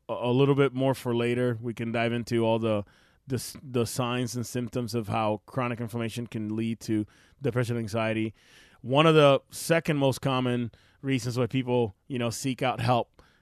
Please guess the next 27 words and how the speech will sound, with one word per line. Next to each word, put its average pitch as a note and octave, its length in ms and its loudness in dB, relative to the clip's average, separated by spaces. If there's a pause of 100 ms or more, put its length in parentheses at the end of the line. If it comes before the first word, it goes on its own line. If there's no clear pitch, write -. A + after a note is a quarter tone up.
(240)
um, A#2 340 0
is A#2+ 160 -4
because B2 380 -2
of A#2 320 0 (380)
gastrointestinal C3+ 840 -2
complications, A#2 760 -4
so B2 140 -6 (100)
diarrhea, A#2+ 460 0
constipation. A#2 680 -6 (500)
So A#2 460 2
if A#2 140 -4
you, B2+ 220 -2
again, B2+ 360 0
if, A#2+ 140 -2
or A2+ 420 -4
if G#2+ 180 -8
you C3+ 240 4
are A2+ 300 4 (260)
chronically C#3 460 -2
inflamed B2+ 560 -4
all A#2 160 -2
the A2+ 80 -4
time, C3 340 -2
you're A2 140 -2
gonna A#2+ 220 -4
have, G#2+ 640 -6 (600)
um, A2 540 -2